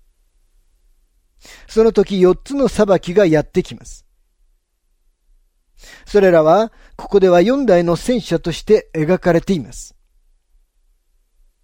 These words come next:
ゼカリヤ書六章の二節から三節。第一の戦車は赤い馬が、第二の戦車は黒い馬が、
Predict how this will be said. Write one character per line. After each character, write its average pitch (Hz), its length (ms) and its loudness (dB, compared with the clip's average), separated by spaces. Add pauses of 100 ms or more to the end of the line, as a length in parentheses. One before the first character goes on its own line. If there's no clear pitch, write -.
(2750)
ゼ 180 140 -2
カ 190 120 -2
リ 175 80 2
ヤ 175 80 2
書 170 160 -4
六 156 240 -2
章 233 220 -2
の 190 120 -4
二 196 100 -4
節 - 240 -6
か 185 100 -2
ら 196 80 0
三 165 200 -2
節。 - 420 -20 (4000)
第 240 200 0
一 185 180 -8
の 180 80 -2
戦 190 200 0
車 151 180 -6
は 165 320 0
赤 156 320 -2
い 214 100 -2
馬 147 280 -6
が、 107 220 -12 (1400)
第 226 220 0
二 185 80 -2
の 175 120 -2
戦 165 200 -6
車 151 160 -6
は 170 120 0
黒 240 300 -2
い 175 120 -2
馬 143 200 -4
が、 101 220 -18